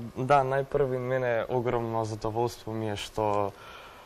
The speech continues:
а, најпрви се одржува во Јапонија оваа година Олимпијадата и <clears throat> тоа што, а, добивам можност да ја представувам Македонија таму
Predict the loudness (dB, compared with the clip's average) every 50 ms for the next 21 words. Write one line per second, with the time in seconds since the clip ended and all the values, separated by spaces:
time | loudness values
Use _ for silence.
0 | -20 -12 -2 2 4 6 6 8 6 6 4 4 6 8 8 8 8 6 4 4
1 | 4 2 2 2 0 0 2 4 6 6 6 6 6 4 4 4 2 2 2 2
2 | 2 2 0 0 2 2 2 2 0 0 0 0 0 2 2 2 2 2 0 -2
3 | -2 -2 -2 -6 -6 -6 -8 -8 -8 -4 -2 0 0 0 0 -2 -2 -4 -2 -2
4 | 0 0 0 2 4 4 6 6 6 4 2 0 -2 -4 0 4 6 6 8 6
5 | 4 2 -2 -8 -18 -20 -20 -20 -20 -20 -20 -18 -16 -16 -14 -4 2 4 6 6
6 | 4 4 4 4 6 6 4 0 -4 -8 -10 -4 -2 0 2 4 4 4 6 6
7 | 4 4 4 4 2 2 2 2 0 -2 0 2 2 2 2 2 0 -2 -2 0
8 | 2 4 6 6 6 6 4 2 0 -2 -2 -2 -2 -2 0 0 0 0 0 0
9 | 0 0 0 0 2 2 0 -2